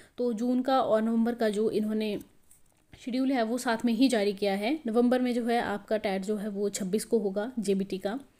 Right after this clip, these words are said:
छब्बीस नवंबर से शुरू हैं। जेबीटी टेट जो है वो छब्बीस नवंबर को होगा। शास्त्री का जो है वो छब्बीस नवंबर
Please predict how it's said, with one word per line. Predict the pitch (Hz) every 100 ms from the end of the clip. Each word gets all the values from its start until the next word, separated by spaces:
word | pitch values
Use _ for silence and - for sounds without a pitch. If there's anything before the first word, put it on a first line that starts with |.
| - - - - -
छब्बीस | - 208 254
नवंबर | 240 220 208
से | - 226
शुरू | 226 214 233
हैं। | 214 277 - 226
जेबीटी | 226 208 247
टेट | 226 214
जो | 226
है | 220
वो | 202
छब्बीस | 214 196 202 -
नवंबर | 214 202
को | 214
होगा। | 214 196 220
शास्त्री | - - - - 233
का | 233
जो | 226
है | 220 214
वो | 214
छब्बीस | 220 196 214
नवंबर | 214 208 208